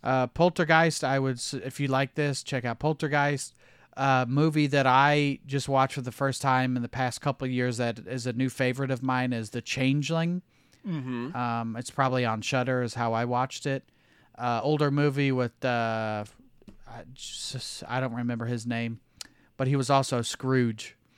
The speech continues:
Speaker 1: in
Speaker 2: Okay.
Speaker 1: the Christmas Carol. Um, and the rest of the Insidious franchise.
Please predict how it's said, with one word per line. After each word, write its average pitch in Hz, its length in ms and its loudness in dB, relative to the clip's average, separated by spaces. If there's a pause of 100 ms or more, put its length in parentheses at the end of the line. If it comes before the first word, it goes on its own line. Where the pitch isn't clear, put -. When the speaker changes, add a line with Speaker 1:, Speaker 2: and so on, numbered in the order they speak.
(320)
Speaker 1:
in 120 200 0
Speaker 2:
Okay. 113 80 0
Speaker 1:
the 107 380 -2
Christmas 131 500 -4
Carol. 110 480 -2 (440)
Um, 156 640 4 (160)
and 151 120 2
the 151 60 4
rest 180 300 6
of 156 260 4
the 151 260 6
Insidious 147 580 2
franchise. 147 840 -2